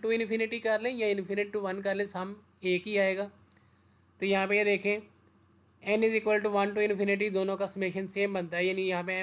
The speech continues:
one to infinity, यहाँ पे infinity to one लिखा है, लेकिन मतलब एक ही है, यानी one to infinity ही है। तो यहाँ पे हम one to infinity कॉमन ले लेंगे, ये प्लस वन और ये माइनस वन ओवर n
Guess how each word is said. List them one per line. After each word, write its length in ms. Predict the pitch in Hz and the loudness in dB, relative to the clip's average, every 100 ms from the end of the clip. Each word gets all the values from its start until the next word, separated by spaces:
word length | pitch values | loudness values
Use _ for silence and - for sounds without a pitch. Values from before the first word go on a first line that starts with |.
| 180 | -4
one 280 | 165 175 185 | -6 -6 -2
to 140 | 202 | 0
infinity, 420 | 202 202 202 220 | 0 -2 -2 -2
यहाँ 140 | 208 185 | -2 -2
पे 120 | 196 | -2
infinity 400 | 190 190 202 202 | -4 -4 -4 -4
to 120 | 208 | -6
one 140 | 185 190 | -4 -4
लिखा 260 | 175 135 | -6 -6
है, 120 | 131 139 | -10 -8
लेकिन 340 | 170 185 185 | -4 -2 -2
मतलब 320 | 180 180 196 | -2 -2 -4
एक 320 | 180 185 175 | -2 -2 -2
ही 60 | 190 | -2
है, 60 | 185 | 0
यानी 160 | 190 | 0
one 280 | 180 170 190 | -2 -4 -4
to 140 | 196 180 | -4 -4
infinity 400 | 160 165 160 151 | -6 -10 -10 -12
ही 120 | 131 | -12
है। 220 | 117 - _ _ - _ - | -16 -20 _ _ -20 _ -2
तो 40 | |
यहाँ 160 | 190 190 | 0 2
पे 100 | 196 | 2
हम 160 | 202 202 190 | 2 0 0
one 200 | 180 190 | 0 0
to 80 | 196 | 0
infinity 440 | 202 190 190 190 196 | 0 0 -2 -2 -2
कॉमन 260 | 180 175 196 | -2 -2 0
ले 140 | 196 | 0
लेंगे, 260 | 196 202 226 - _ _ _ | 0 -2 -6 -12 _ _ _
ये 160 | 180 190 | -2 0
प्लस 340 | 196 190 190 196 | 2 0 0 0
वन 240 | 190 196 | 0 0
और 200 | 185 190 | 0 0
ये 140 | 185 185 | 0 0
माइनस 480 | 180 170 180 185 185 | 0 0 0 -2 -4
वन 220 | 180 185 | -4 0
ओवर 200 | 185 175 | -2 0
n 140 | 180 | -2